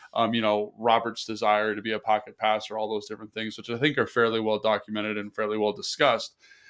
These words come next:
But, um, you know, like, defenses were like, "Well, this is how we're gonna stop it." And then we didn't have, like, an answer, you know? And I think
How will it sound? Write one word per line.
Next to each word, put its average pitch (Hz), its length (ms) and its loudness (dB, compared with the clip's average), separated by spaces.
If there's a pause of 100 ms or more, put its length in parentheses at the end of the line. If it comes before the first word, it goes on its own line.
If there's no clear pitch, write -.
(240)
But, 135 240 4
um, 113 460 0 (640)
you 151 100 0
know, 131 140 4
like, 120 320 0 (120)
defenses 131 520 -6
were 127 80 -2
like, 117 240 0
"Well, 120 140 -8
this 170 100 -4
is 156 80 -8
how 170 120 0
we're 135 100 -2
gonna 113 140 -6
stop 104 340 -2
it." - 120 -16 (340)
And 127 160 -4
then 127 220 -2
we 156 140 -2
didn't 143 220 -2
have, 120 360 0
like, 107 340 -2 (400)
an 117 120 -4
answer, 113 480 -6 (100)
you 120 140 -6
know? 120 160 2
And 123 80 4
I 120 60 0
think 151 240 -4